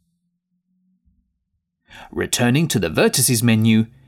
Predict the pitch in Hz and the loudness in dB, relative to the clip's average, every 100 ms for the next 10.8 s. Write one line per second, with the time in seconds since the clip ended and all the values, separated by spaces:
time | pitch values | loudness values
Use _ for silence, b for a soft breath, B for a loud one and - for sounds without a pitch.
0 | b 165 165 - 277 277 - 92 110 233 | b 0 2 2 2 0 -4 -6 -2 -2
1 | 226 120 110 - 113 110 110 - 262 127 | 0 0 0 -2 -2 -2 -4 -2 0 0
2 | 85 107 - - 117 - - - _ _ | -4 -8 -6 -4 -4 -6 -12 -18 _ _
3 | _ _ _ _ _ _ _ _ _ B | _ _ _ _ _ _ _ _ _ B
4 | B B - 269 - 320 - - 165 - | B B 0 2 2 0 0 0 -2 -4
5 | - - 165 147 - - - - - 165 | -2 0 2 0 -4 -4 -6 -6 -2 0
6 | 170 - 156 185 123 101 82 - 120 - | 0 0 0 2 0 -2 -6 -4 -4 -4
7 | - - _ _ b b b 110 98 101 | -10 -10 _ _ b b b -8 -8 -2
8 | 165 - - - 160 135 - - 90 95 | 0 0 -2 2 2 2 0 -4 -6 -4
9 | - - - 170 175 185 196 - - - | -2 -2 -2 -2 0 0 0 -2 -6 -6
10 | - - 120 117 - - - - | -8 -4 -2 0 -2 -4 -4 -6